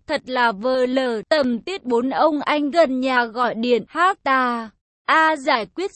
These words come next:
xong rồi đấy, không phải lo nữa đâu nhé, tối qua nhà anh rồi anh em mình đi uống rượu, đờ mờ nghĩ bụng lại rượu giải hòa.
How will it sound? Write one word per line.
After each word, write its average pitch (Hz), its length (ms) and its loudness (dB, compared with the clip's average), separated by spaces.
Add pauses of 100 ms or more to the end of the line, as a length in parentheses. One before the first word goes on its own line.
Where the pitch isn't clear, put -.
xong 311 300 0
rồi 240 340 2
đấy, 226 560 0
không 302 260 -4
phải 226 300 0
lo 294 320 -2
nữa 277 360 -2
đâu 277 280 0
nhé, 254 640 -2
tối 247 300 2
qua 320 320 2
nhà 285 340 2
anh 302 340 -2
rồi 254 280 2
anh 302 280 -4
em 320 420 2
mình 240 360 0
đi 302 260 -4
uống 247 380 -2
rượu, 285 420 -4
đờ 247 300 2
mờ 247 320 2
nghĩ 233 360 -4
bụng 269 300 -6
lại 226 320 -4
rượu 247 300 -4
giải 233 340 -2
hòa. 226 540 -4